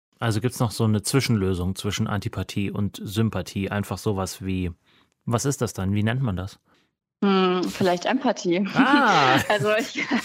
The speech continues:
Speaker 1: Aber Empathie ist, ah, also in meinem Verständnis ist Empathie ja schon eine, ähm, ist eher so eine Fähigkeit auf Menschen, ja, vielleicht doch, ja, so zuzugehen, zumindest sich, ähm,
Speaker 2: Mhm.
Speaker 1: oder? Korrigier mich.
Speaker 2: Also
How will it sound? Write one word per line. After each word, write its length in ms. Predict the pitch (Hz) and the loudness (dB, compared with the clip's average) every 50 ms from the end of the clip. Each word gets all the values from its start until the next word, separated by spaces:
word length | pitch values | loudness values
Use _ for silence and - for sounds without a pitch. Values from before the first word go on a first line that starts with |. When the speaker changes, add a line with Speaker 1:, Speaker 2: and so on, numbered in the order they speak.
| - 320 - - - - 320 - - 294 311 - - 285 294 - 247 254 - _ - 240 - - 226 - _ _ - - _ - - - _ _ - | 0 0 0 0 -2 -2 -4 -2 -4 -6 -6 -4 -6 -8 -6 -6 -8 -8 -8 _ -10 -10 -8 -8 -10 -10 _ _ -20 -20 _ -20 -20 -20 _ _ -6
Speaker 1:
Aber 200 | - 127 123 120 | -2 -2 -2 0
Empathie 380 | - 156 170 185 180 - 190 | 0 0 0 0 0 0 -2
ist, 260 | 135 135 135 - - - | -2 -2 -2 -4 -6 -6
ah, 240 | - 98 117 - - | -4 -4 -4 -4 -6
also 360 | - 147 127 131 139 127 123 123 | -6 -6 -4 -2 -2 -2 -2 -2
in 320 | - - 147 147 151 131 120 | -4 -4 -2 0 0 0 0
meinem 300 | 104 101 123 170 226 208 | 2 0 0 0 0 0
Verständnis 520 | - 180 160 - - 160 147 165 156 - | 0 -2 -4 -2 -2 0 0 0 0 -2
ist 100 | 147 - | -4 -6
Empathie 460 | - - 156 151 156 147 - - - 151 | -4 -4 -2 -2 -2 -4 -4 -4 -2 -2
ja 140 | 147 131 | -2 -2
schon 260 | 120 - - 160 160 156 | -2 -2 0 0 2 2
eine, 220 | 143 135 127 - | 2 2 0 0
ähm, 440 | 127 123 120 117 120 120 113 123 110 110 - | 0 0 2 2 0 0 -4 -6 -8 -10 -10
ist 160 | - 120 - | -10 -10 -10
eher 260 | - - 139 135 135 135 | -8 -6 -4 -2 -2 -2
so 100 | 113 113 | 0 0
eine 120 | 113 113 | -2 -2
Fähigkeit 480 | - - - 147 147 - - - 135 - | -2 -2 -2 -2 -2 -2 -2 -4 -4 -4
auf 160 | - 120 - | -4 -6 -4
Menschen, 360 | 127 123 123 131 - - 131 | -2 -2 -2 -2 -2 -4 -2
ja, 160 | 135 147 147 139 | -2 0 -2 -2
vielleicht 320 | - 123 120 120 - - | -2 -4 -4 -4 -4 -6
doch, 120 | 143 - - | -8 -6 -4
ja, 120 | 127 123 123 | -2 -2 -2
so 140 | 110 120 | -2 -4
zuzugehen, 680 | 113 - - - - 190 - - 165 135 113 127 123 117 | -6 -6 -8 -8 -8 -6 -4 -4 -4 -2 0 0 0 0
zumindest 480 | - - 120 131 131 131 123 - - 123 | 0 -2 -2 0 0 0 -2 -4 -6 -4
sich, 280 | 110 120 120 - - - - - - - - - - - - | -4 -4 -6 -6 -10 -18 -20 -20 -20 -20 -20 -20 -20 -18 -12
ähm, 360 | 202 202 - - 110 113 110 | -8 -4 -2 0 2 2 2
Speaker 2:
Mhm. 160 | 104 98 - - _ - | 2 0 -4 -8 _ -8
Speaker 1:
oder? 420 | - 127 123 151 190 220 208 196 - _ _ _ _ _ _ _ | -4 -2 0 0 0 0 -2 -4 -8 _ _ _ _ _ _ _
Korrigier 380 | - - 127 127 123 123 113 107 | -12 -8 -6 -6 -4 -2 0 0
mich. 320 | 101 95 92 - - - _ _ _ _ _ _ _ | 0 0 -2 -6 -12 -20 _ _ _ _ _ _ _
Speaker 2:
Also 420 | - - 185 180 196 196 196 185 | -2 -2 0 2 2 2 2 0